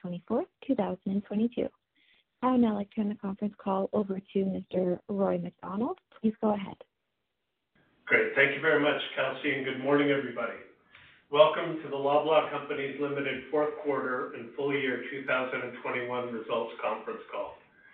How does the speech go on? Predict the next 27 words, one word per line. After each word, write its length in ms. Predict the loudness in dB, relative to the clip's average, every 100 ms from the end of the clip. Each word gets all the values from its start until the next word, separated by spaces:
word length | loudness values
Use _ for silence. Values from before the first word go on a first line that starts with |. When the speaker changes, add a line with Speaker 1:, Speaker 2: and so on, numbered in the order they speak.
| -20 -20 _ 2
Speaker 2:
As 180 | 4 4
usual, 420 | 2 2 4 4
I'm 220 | 0 -2
joined 280 | 0 0 2
here 160 | 0
this 220 | 0 -2 -4
morning 300 | -2 -2 0
by 160 | 0 0
Galen 300 | 0 -2 -2
Weston, 400 | 0 0 -2 -6
our 160 | -4 -4 -2
Chairman 460 | -2 0 -2 -6 -8
and 160 | -6
President, 560 | 2 2 4 0 0 -4 -16 -20 -20 -8
and 120 | 4
by 80 | 8
Richard 440 | 10 10 8 0
Dufresne, 480 | -4 -4 0 2 2
our 200 | 2 -2 -4
Chief 260 | -6 -6 -6
Financial 500 | -4 -2 -2 -2 -2
Officer. 540 | -2 -4 -10 -12 -16 -18 -20 _ -20 -20 -20 _
And 140 | -2 -2
before 340 | 2 2 2
we 320 | 0 -4 -8
begin 380 | -6 -4 -4 -2
the 80 | -4